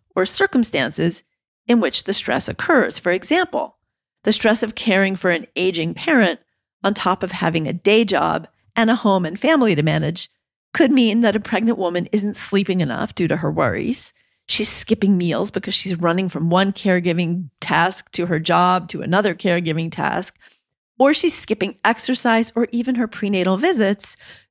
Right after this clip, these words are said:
due to lack of time. So she's skipping all of the protective and health promoting things.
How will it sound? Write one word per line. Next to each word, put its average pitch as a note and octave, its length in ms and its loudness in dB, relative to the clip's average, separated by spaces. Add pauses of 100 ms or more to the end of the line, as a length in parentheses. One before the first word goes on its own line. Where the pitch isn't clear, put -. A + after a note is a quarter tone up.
due B3+ 120 2
to B3+ 120 6
lack F3 340 2
of F3+ 100 -8
time. - 520 -2 (320)
So B3 140 4
she's A3+ 220 0
skipping C4+ 600 -2 (120)
all G3 200 2
of F#3 120 -4
the F3 100 -6
protective - 960 -4
and F3+ 160 -2
health C4 400 -2
promoting F3 480 0
things. - 600 -6